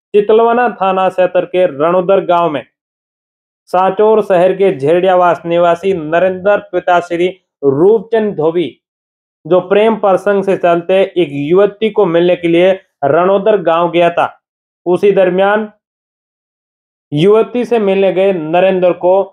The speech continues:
प्रेमिका के परिजनों ने पकड़कर बेरहमी से मारपीट की।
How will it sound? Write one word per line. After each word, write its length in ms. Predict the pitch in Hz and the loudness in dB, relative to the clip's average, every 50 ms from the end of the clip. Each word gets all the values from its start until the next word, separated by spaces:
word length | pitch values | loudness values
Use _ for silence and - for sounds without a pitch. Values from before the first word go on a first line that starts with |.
| _ _ _ _ _ _ _ _ _ _ _ _ _ _ _ _ _ _ _ _ _ _ _ _ _ _ _ _ _ - | _ _ _ _ _ _ _ _ _ _ _ _ _ _ _ _ _ _ _ _ _ _ _ _ _ _ _ _ _ -2
प्रेमिका 560 | - 196 202 208 214 226 226 226 226 226 220 | 0 2 2 2 2 2 0 0 0 0 0
के 220 | 214 220 - 226 220 | 0 0 0 -2 -2
परिजनों 800 | 214 220 196 190 190 190 160 180 180 185 185 180 165 151 135 165 | -2 -2 -4 -2 -2 -2 -2 -2 0 0 -2 -2 -4 -6 -8 -4
ने 300 | 175 170 175 190 190 190 - _ _ - - | -2 -2 -2 -2 -4 -6 -12 _ _ -4 -2
पकड़कर 520 | 185 180 185 202 196 190 190 180 180 180 | -2 0 0 0 0 0 0 0 0 0
बेरहमी 640 | 151 131 131 175 202 185 175 185 180 180 180 175 | 0 -2 0 2 2 2 2 0 0 -2 -2 -4
से 380 | 165 - 175 170 175 190 185 190 _ _ - 139 | -4 -4 -2 -2 -2 -2 -4 -6 _ _ -10 -8
मारपीट 600 | 143 160 170 185 180 180 180 180 190 185 170 156 | -6 -2 -2 0 0 0 0 0 0 -2 -2 -4
की। 320 | - - 147 - _ | -8 -12 -14 -14 _